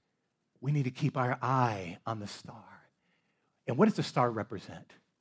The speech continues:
God's message to you. God's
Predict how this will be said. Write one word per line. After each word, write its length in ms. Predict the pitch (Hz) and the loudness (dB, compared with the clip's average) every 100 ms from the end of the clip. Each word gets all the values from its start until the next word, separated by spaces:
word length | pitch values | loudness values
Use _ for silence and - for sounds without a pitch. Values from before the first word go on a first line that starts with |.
| _ _ _ _ _ _ _ - | _ _ _ _ _ _ _ -2
God's 280 | 165 233 | 2 2
message 480 | 139 208 208 160 - - | 4 4 4 -2 -4 -6
to 100 | 156 | -6
you. 260 | 220 262 - _ _ _ _ _ _ _ _ _ _ _ _ _ - | -6 -8 -12 _ _ _ _ _ _ _ _ _ _ _ _ _ 0
God's 300 | 175 214 160 | 6 8 8